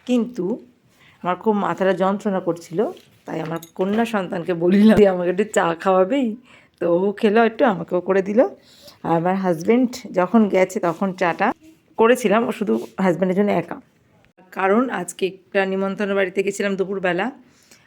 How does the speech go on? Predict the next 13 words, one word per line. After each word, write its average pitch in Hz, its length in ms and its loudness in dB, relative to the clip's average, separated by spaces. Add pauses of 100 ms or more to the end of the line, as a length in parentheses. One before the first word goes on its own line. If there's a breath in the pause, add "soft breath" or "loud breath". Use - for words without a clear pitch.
(460 soft breath)
আর 180 180 -2
কোথাও 196 340 -2
গেলেই 190 420 0
আমার 185 160 -2
মাথা 165 280 -8
যন্ত্রণা 165 360 -8
করে 165 200 -4
বিকেলবেলা, 165 480 -6
যেখানেই 196 400 0
যে। 175 140 -4
এর 180 80 0
আগের 185 300 0
দিন 208 240 -4